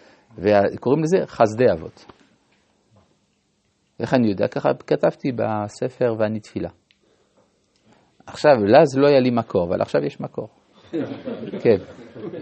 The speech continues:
Speaker 1: בסדר.
Speaker 2: הרב, זה אומר שזה חל רק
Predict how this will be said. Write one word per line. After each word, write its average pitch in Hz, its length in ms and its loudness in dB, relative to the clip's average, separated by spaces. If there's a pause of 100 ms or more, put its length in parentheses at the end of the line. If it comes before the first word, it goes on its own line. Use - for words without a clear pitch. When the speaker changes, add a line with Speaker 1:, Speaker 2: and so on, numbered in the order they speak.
(840)
Speaker 1:
בסדר. 95 380 -6 (340)
Speaker 2:
הרב, 135 320 -16
זה 135 60 -16
אומר 135 200 -16
שזה 139 160 -20
חל - 180 -18
רק 139 180 -10